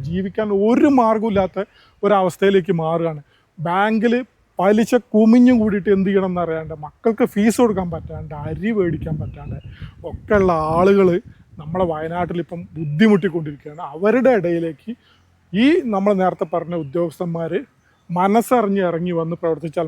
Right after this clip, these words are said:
മാത്രമേ വയനാട്ടിൽ ഇനി രക്ഷയുള്ളൂ. ഇത് അതിന് തൊട്ടപ്പുറത്ത് ഒരു തോട്ടം കൂടിയുണ്ട്, ആ തോട്ടത്തിലേക്ക് നമുക്കൊന്ന് പോവാം. അത് മറ്റൊരു കർഷകൻ്റെയാണ്. ഇവിടുന്ന് നോക്കിക്കഴിഞ്ഞാൽ നമുക്ക് കാണാം, മഞ്ഞ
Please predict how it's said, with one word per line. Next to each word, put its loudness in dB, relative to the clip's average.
മാത്രമേ -2
വയനാട്ടിൽ 0
ഇനി -2
രക്ഷയുള്ളൂ. 2
ഇത് 4
അതിന് 4
തൊട്ടപ്പുറത്ത് 0
ഒരു 0
തോട്ടം 0
കൂടിയുണ്ട്, 0
ആ 6
തോട്ടത്തിലേക്ക് 2
നമുക്കൊന്ന് -8
പോവാം. -20
അത് 4
മറ്റൊരു 4
കർഷകൻ്റെയാണ്. 2
ഇവിടുന്ന് 6
നോക്കിക്കഴിഞ്ഞാൽ 0
നമുക്ക് -6
കാണാം, -4
മഞ്ഞ -4